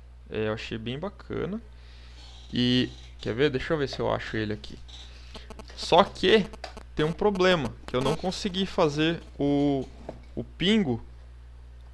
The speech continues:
funcionar com essa minha placa aqui. Mas o problema é da minha placa, tá? Não é do, não tem nada a ver com o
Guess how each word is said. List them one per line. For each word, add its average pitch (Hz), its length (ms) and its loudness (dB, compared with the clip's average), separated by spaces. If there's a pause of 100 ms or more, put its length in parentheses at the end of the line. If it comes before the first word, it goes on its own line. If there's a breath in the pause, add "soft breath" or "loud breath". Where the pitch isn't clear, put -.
funcionar 160 600 2
com 170 180 2
essa 170 240 4
minha 196 260 4
placa 175 460 6
aqui. 131 340 -2 (140)
Mas 123 140 2
o 123 40 -10
problema 147 360 2
é - 20 4
da 160 80 4
minha 170 180 2
placa, 147 520 6
tá? 127 180 0
Não 127 220 2
é 131 100 4
do, 139 580 -2
não - 120 -14
tem 123 100 0
nada 139 200 2
a - 20 4
ver 156 140 -4
com - 100 -10
o - 60 -12